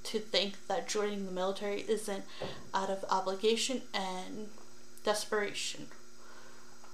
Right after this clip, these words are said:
Why do you keep having children if you can't even provide the bare essentials for them to eke out a life for themselves? A T I, stop playing stupid. You're too old for that.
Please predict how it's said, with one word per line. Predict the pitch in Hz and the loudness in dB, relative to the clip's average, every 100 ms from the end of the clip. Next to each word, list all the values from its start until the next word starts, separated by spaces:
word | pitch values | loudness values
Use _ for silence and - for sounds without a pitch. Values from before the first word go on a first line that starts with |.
| - - - - 226 | -8 -8 -8 -4 4
Why | 196 214 | 6 8
do | 247 | 6
you | 247 233 | 2 0
keep | - 226 214 | -2 -2 0
having | - 202 196 202 | 4 4 2 0
children | 196 233 214 214 214 | 2 4 4 2 -2
if | 196 196 | -2 -2
you | |
can't | 196 - 214 202 | -4 -4 -4 -2
even | 214 202 196 | -2 -2 -2
provide | 196 196 196 190 196 196 | -2 0 4 4 2 -2
the | 185 | -4
bare | - 196 196 202 202 | -2 0 2 0 -2
essentials | 196 - 196 196 208 202 - | -4 -2 0 0 0 0 -2
for | 202 | -2
them | 202 202 196 | 0 -2 -2
to | - - - - - - - - - - | -2 -4 -4 -8 -8 -8 -6 -6 -4 -2
eke | 196 220 | 0 2
out | 185 | 4
a | 180 180 | 4 4
life | 180 196 - | 4 4 -2
for | - | -4
themselves? | 196 196 202 - 170 - - - - - - - - - - - - - - - - - - - - - | -2 -2 -2 -2 -2 -2 -4 -4 -6 -6 -8 -8 -8 -8 -8 -8 -8 -8 -8 -8 -8 -8 -8 -8 -8 2
A | 220 220 | 4 4
T | - 220 | 2 2
I, | 208 | 2
stop | 214 - - 196 - - | 2 0 4 4 4 -4
playing | 208 196 202 | -4 -2 -4
stupid. | - 220 208 214 214 | -4 -4 -2 -2 -2
You're | 214 202 - - | -4 -4 -4 -4
too | - 202 | -2 2
old | 170 156 | 2 0
for | - | -4
that. | 147 - - | -2 -2 -2